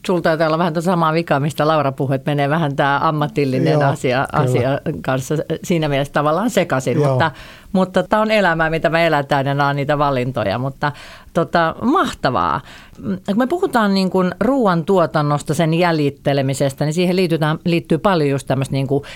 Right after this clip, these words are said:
Speaker 1: innovaatiotoimintaa, ja me tarvitaan varmaan ihan valtava määrä just uudistumista, erilaisia kohtaamisia, saada niin kuin ihmisiä, ää, tekijöitä, tutkijoita, yrittäjiä, ää,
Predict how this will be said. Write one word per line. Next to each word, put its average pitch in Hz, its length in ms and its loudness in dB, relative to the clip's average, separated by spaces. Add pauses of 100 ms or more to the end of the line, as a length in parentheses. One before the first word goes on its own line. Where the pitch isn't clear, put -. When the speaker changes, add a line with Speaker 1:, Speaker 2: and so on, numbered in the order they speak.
(140)
Speaker 1:
innovaatiotoimintaa, 135 1120 0
ja 135 40 0
me 143 80 0
tarvitaan 139 560 0
varmaan 135 300 0
ihan 143 300 -2
valtava 143 500 0
määrä 127 360 -2
just 127 300 -6 (360)
uudistumista, 131 1000 -2 (360)
erilaisia 147 680 2
kohtaamisia, 143 840 0
saada 156 400 0
niin 135 280 -2
kuin 135 160 0
ihmisiä, 135 540 -2 (320)
ää, 139 180 0
tekijöitä, 143 720 0
tutkijoita, 139 920 0
yrittäjiä, 139 1120 0
ää, 135 80 -4